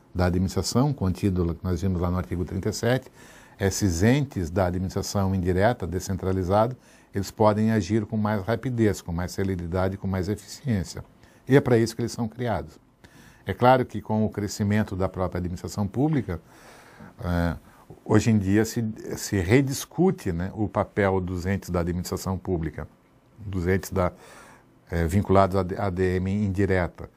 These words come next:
porque as autarquias, é, é, hoje em dia, é, enfrentam praticamente os mesmos problemas, é, de gestão, de gerenciamento da, da, da, da administração direta.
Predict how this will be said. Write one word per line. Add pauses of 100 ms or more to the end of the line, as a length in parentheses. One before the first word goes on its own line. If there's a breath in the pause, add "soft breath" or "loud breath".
(440 soft breath)
porque
as
autarquias,
é, (560 soft breath)
é,
hoje
em
dia, (420)
é,
enfrentam
praticamente
os
mesmos
problemas,
é,
de
gestão, (420 loud breath)
de
gerenciamento
da,
da,
da,
da
administração
direta.